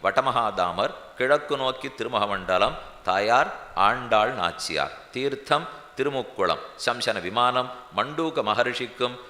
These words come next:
பெரியாழ்வாரும் இங்கிருந்து தான் அனைத்தையும் கண்டனர்.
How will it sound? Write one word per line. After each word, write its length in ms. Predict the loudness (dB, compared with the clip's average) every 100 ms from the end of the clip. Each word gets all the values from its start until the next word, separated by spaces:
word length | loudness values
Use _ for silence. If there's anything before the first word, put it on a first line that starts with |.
| -12
பெரியாழ்வாரும் 840 | -8 -2 4 4 4 4 4 2 -4
இங்கிருந்து 480 | -4 -2 -2 -2 4
தான் 220 | 4 4
அனைத்தையும் 560 | 0 -2 -2 -4 -4
கண்டனர். 460 | -4 0 0 0